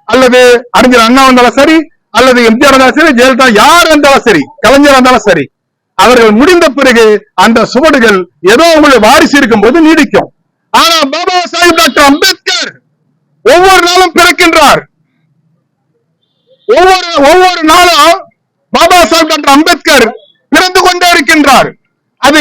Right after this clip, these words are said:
எந்த அடிப்படையில அப்படின்னு சொல்லும் போது இருக்கிற இளைஞ-, இளைஞர்கள் மத்தியில, இந்த பிள்ளைகள், இந்த குழந்தை பிள்ளைகள் மத்தியில ஒவ்வொரு இடத்துலயும் நாளுக்கு பிறகு குழந்தைங்க பாபா சாஹிப் டாக்டர் அம்பேத்கர் பேரை சொல்லும்.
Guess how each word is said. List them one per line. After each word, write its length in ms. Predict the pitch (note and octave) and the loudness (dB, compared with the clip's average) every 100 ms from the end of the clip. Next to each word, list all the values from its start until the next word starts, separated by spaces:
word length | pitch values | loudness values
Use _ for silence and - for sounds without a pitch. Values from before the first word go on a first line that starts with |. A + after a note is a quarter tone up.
| C4+ | 2
எந்த 260 | D#4+ F#4 F#4 | 2 0 0
அடிப்படையில 540 | D4+ G#4 F#4+ F#4 F4 D#4 B3+ C#3+ - _ | 0 0 0 -2 0 0 0 -2 -8 _
அப்படின்னு 280 | A3+ D4+ D4+ C4+ | -4 -2 -2 0
சொல்லும் 240 | C#4 C4 | 0 2
போது 220 | B3+ A#3 B3 B3+ - _ _ | 0 2 0 0 -4 _ _
இருக்கிற 380 | G3+ E4 E4 E4 | -4 -2 -2 0
இளைஞ-, 300 | D4+ F4 E4+ D4 | 0 0 0 2
இளைஞர்கள் 520 | F4 F4+ F4 E4+ D#4 | 0 0 0 0 0
மத்தியில, 340 | D4 D#4+ D#4 C4 - _ _ _ _ - | 0 0 0 -2 -6 _ _ _ _ -4
இந்த 200 | B3 E4 D4 | -2 -2 -2
பிள்ளைகள், 340 | E4+ F#4 F4+ | 0 0 2
இந்த 140 | D#4+ D4+ | 0 0
குழந்தை 320 | D4 F#4 F4 | 0 0 0
பிள்ளைகள் 360 | D#4 F4 E4+ D#4+ | 0 2 2 0
மத்தியில 280 | - D4+ C4 F3+ - _ _ _ _ | -2 -2 -2 -4 -8 _ _ _ _
ஒவ்வொரு 440 | G#3+ D#4 F4+ F#4 E4+ | 0 2 2 2 2
இடத்துலயும் 600 | D#4 D#4+ E4 C#4+ B3+ A#3 - - - | 0 0 -2 0 0 -2 -6 -18 -6
நாளுக்கு 560 | F3 D4+ F#4+ F#4 F4 E4 | -2 0 0 0 -2 -2
பிறகு 340 | E4+ E4 D4 - | -2 0 0 0
குழந்தைங்க 500 | E4 G4 F#4 E4 C#4+ A#3+ - _ - | 0 2 0 0 0 0 -4 _ -6
பாபா 240 | C#4 D#4 | -4 -2
சாஹிப் 300 | D4 C#4+ C4+ | -2 0 0
டாக்டர் 200 | B3 A#3 | 0 0
அம்பேத்கர் 400 | A#3+ C4+ C4 G3+ | 0 0 -2 -2
பேரை 180 | A3+ A#3+ - | 0 0 0
சொல்லும். 280 | F#3+ E3+ | -2 -2